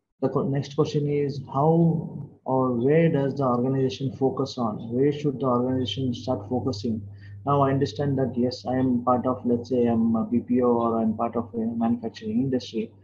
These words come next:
Now the next big question is, okay, in this, uh, let's say I'm in the manufacturing industry, where should I, uh, get started? So for that,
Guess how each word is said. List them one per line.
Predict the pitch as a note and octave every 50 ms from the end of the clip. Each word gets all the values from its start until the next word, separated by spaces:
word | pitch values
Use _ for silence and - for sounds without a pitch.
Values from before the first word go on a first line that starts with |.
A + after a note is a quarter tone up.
| - - - - -
Now | B2+ B2+
the | B2 C3 C3 B2+
next | C3+ D3 - - D3 C3+
big | C#3 C3 -
question | D3 C3+ C3+ - C3+ C3+ C3+
is, | C3 C3 C3 B2 A#2+
okay, | G2 A#2 B2+ - C#3+ B2+ A2+
in | F2+ B2+ C3 C3
this, | C3+ C3 - - - B2+ A#2+
uh, | - -
let's | B2+ C3 B2+ -
say | - C3+ C3
I'm | B2+ B2+ B2+ B2+
in | B2 B2
the | B2
manufacturing | A#2+ A#2+ A#2+ B2 A#2+ B2 B2 - - C#3 C3
industry, | B2+ A#2+ B2+ B2 - - D3 C#3+ C3
where | B2+ B2+ C3
should | C3 - C3+ C3
I, | B2+ B2 A#2+ A#2 - - - - A#2 B2
uh, | A#2+ A#2
get | A#2+ C3 C3
started? | - - A#2 A#2 A2+ A#2+ A#2+ G#2+ - _ - - _ _ _ _ _ _ _ _ _
So | - - D3 D3 C#3+ B2+ - - - - - - - -
for | - D3
that, | D3 D#3+ D#3+ D#3+